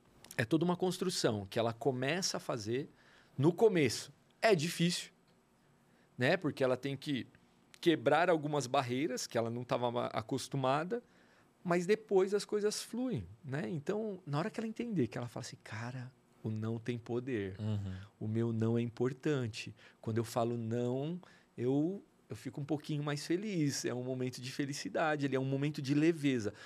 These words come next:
Speaker 1: Quando ela começa a entender isso, aí ela passa a falar mais nãos e começa a cuidar mais dela também.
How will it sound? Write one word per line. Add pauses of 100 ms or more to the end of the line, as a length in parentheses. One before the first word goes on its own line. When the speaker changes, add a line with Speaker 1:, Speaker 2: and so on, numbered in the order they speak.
(100)
Speaker 1:
Quando
ela
começa
a
entender
isso, (260)
aí
ela
passa (240)
a
falar
mais
nãos (400)
e
começa
a
cuidar
mais
dela
também.